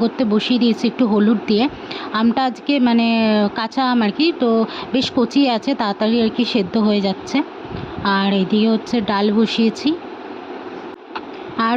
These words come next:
ও নিয়ে এসছে হচ্ছে বাজার থেকে লাল শাক, তাই জন্য ওকে কাটতে দিয়ে দিয়েছি, কারণ কাটতে অনেকটা টাইম লাগে। আর এদিকে দেখো, কিটি এখানে বসে আছে, ও বাজার থেকে নিয়ে এসেছিল হচ্ছে লাল শাক, সেটা আর কি হবে এখন। আর হচ্ছে পটল নিয়ে এসছে, ওটা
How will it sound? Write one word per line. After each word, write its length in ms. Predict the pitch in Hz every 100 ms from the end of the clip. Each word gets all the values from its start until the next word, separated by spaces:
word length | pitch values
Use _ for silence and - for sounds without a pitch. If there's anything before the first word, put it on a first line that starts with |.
| 254
ও 20 | 269
নিয়ে 240 | 254 247 247
এসছে 180 | - 262
হচ্ছে 160 | 254 247 220
বাজার 200 | 214 226
থেকে 160 | 262 269 254
লাল 220 | 214 208 -
শাক, 160 | 269 302 -
তাই 160 | 208
জন্য 220 | 202 220 233 214
ওকে 220 | 202 - 226 226
কাটতে 280 | 196 - 233 220
দিয়ে 140 | 220 208
দিয়েছি, 280 | 214 - 254
কারণ 300 | 220 214 214 220 - -
কাটতে 260 | 214 214 233
অনেকটা 240 | 214 208 226
টাইম 260 | 226 208 214 208
লাগে। 200 | 196 254
আর 160 | 247 208
এদিকে 220 | 190 208 208
দেখো, 180 | 196 233 -
কিটি 180 | 202 208 196
এখানে 240 | 208 214
বসে 320 | 196 196 - 202 190
আছে, 200 | - 285 - - - - - - - - 254
ও 40 | 262
বাজার 200 | 247 247 262
থেকে 140 | 269
নিয়ে 220 | 269 262 254
এসেছিল 360 | - - 262 269
হচ্ছে 240 | 262 262 277 254
লাল 160 | 214 208 -
শাক, 160 | 262 - -
সেটা 180 | 196 220 220
আর 60 | 208
কি 60 | 233
হবে 180 | 214 226 214
এখন। 180 | 220 269 320 - - - - - 202
আর 120 | 196 202
হচ্ছে 220 | 202 233 -
পটল 320 | 208 196 247 320 - - 247
নিয়ে 180 | 226 233
এসছে, 200 | - 294 339 311
ওটা 220 | -